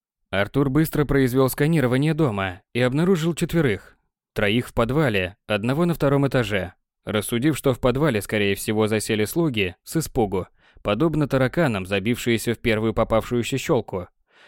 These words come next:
Артур решительно направился к лестнице. Почти наверняка хозяин находился сейчас наверху. А значит, надо было брать его за жабры,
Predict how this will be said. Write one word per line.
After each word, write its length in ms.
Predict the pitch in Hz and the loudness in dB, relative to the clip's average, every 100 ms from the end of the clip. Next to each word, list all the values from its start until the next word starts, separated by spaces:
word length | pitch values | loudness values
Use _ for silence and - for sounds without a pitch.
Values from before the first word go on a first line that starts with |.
| _ | _
Артур 380 | - 104 180 175 | -4 0 2 2
решительно 560 | 165 147 147 147 139 | 2 2 0 2 2
направился 540 | 131 117 117 117 120 160 | 2 2 2 2 0 -2
к 60 | |
лестнице. 640 | 165 127 - 98 - 90 87 _ _ _ - | 0 0 -2 -8 -8 -10 -10 _ _ _ -6
Почти 400 | 110 104 - 143 | -2 -2 -2 0
наверняка 680 | 135 123 123 120 165 101 - _ | 2 2 0 0 0 -2 -4 _
хозяин 500 | - 131 156 170 160 | -2 0 2 2 2
находился 520 | 139 127 127 139 135 | 0 0 0 0 -2
сейчас 400 | 117 107 110 101 | -2 -2 -2 -2
наверху. 500 | 120 135 - 98 87 _ _ _ _ _ | 0 0 0 -6 -6 _ _ _ _ _
А 160 | 95 95 | -4 -2
значит, 360 | 113 127 139 | 0 0 0
надо 220 | 127 123 | 0 2
было 220 | 120 123 120 | 2 2 2
брать 280 | 117 131 | 2 0
его 220 | 127 123 127 | 0 0 0
за 140 | 131 | 0
жабры, 480 | 131 143 101 92 | 0 0 0 -4